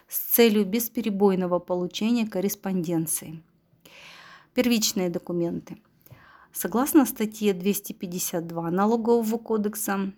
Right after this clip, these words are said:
расходы для целей налогообложения должны подтверждаться документами, оформленными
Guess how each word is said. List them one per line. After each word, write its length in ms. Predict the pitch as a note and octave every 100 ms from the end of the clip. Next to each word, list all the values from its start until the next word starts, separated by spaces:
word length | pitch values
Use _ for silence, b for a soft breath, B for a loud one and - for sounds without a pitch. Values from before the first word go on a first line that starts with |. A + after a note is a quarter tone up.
| _
расходы 720 | A3+ G3+ G3+ - - A#3+ G3 F3+
для 180 | F#3+
целей 360 | F#3 - F#3 F3+
налогообложения 1000 | F3+ E3+ F3 F#3 F#3+ G#3+ A3+ D#4 E4+ C4
должны 540 | G#3+ F#3+ F#3+ G3+ G3 G3+ b b -
подтверждаться 920 | F#3+ - F3+ F#3+ F#3+ F3 G3 A3 C4
документами, 800 | A3+ A3+ G#3 F#3+ F3+ F3+ A#3 C#4+
оформленными 920 | C4 - C4+ D#4 D4+ C#4+ C#4 C4+ C4+